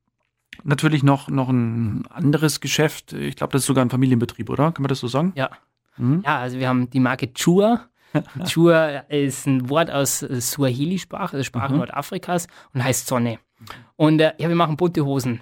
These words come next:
Speaker 2: Mittlerweile nicht nur Hosen, wir haben Taschen, Kissen, Kochschürzen. Und die Idee ist eigentlich so entstanden: Mein Bruder war in Kenia für ein freiwilliges soziales Jahr und ist dann zurückgekommen und hat lauter Quatsch mitgebracht.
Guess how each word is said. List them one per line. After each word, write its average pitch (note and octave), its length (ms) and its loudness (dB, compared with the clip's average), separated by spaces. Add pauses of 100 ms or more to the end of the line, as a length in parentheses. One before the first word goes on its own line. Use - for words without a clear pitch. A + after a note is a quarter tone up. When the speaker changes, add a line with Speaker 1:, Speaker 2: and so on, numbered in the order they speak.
Speaker 2:
Mittlerweile E3 380 2
nicht E3 160 4
nur C#3+ 140 6
Hosen, F3+ 400 4
wir C3 80 2
haben B2+ 160 0
Taschen, D#3 480 -2
Kissen, F3 360 2
Kochschürzen. F3 720 0 (340)
Und D#3+ 240 4
die F#3 80 2
Idee A3 240 4
ist F3+ 100 2
eigentlich D#3 200 2
so E3+ 100 0
entstanden: F3 440 0
Mein C#3+ 120 2
Bruder D#3+ 300 4
war C#3+ 120 4
in C#3 300 2
Kenia G#3 460 2 (140)
für C#3 120 2
ein C3 40 2
freiwilliges D3 400 0
soziales C3 440 -6
Jahr F#3 260 0 (500)
und D3+ 80 4
ist D3+ 120 2
dann D3 120 4
zurückgekommen F#3+ 480 2
und C#3+ 120 0
hat C#3 120 -2
lauter C3 220 -2
Quatsch - 320 -6
mitgebracht. A#2+ 360 -8